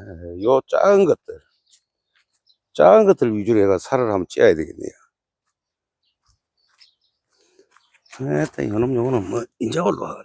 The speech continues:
요런. 발화율은 한 구십팔 프로, 구십팔 프로 정도 됩니다. 이 몇 개 안 올라오는 거는 내버려놔도 관계없어요.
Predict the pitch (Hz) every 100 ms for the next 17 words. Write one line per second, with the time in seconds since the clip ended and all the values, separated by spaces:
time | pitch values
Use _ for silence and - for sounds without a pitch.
0 | - - - - _ _ _ _ _ _
1 | _ _ _ _ _ _ _ _ _ _
2 | _ _ _ _ _ _ _ _ _ _
3 | _ _ _ _ _ _ _ _ - -
4 | _ _ _ _ - 165 233 196 156 127
5 | 127 120 117 113 110 104 107 _ _ _
6 | - - - - _ 104 - 139 - -
7 | 147 - 131 120 110 _ _ _ _ _
8 | _ _ _ _ - - - 147 - 104
9 | 98 87 104 98 - _ _ _ _ _
10 | _ _ _ _ _ _ _ _ _ -
11 | 143 135 170 214 156 170 202 214 208 131
12 | 107 123 185 151 131 - 147 139 90 _
13 | 107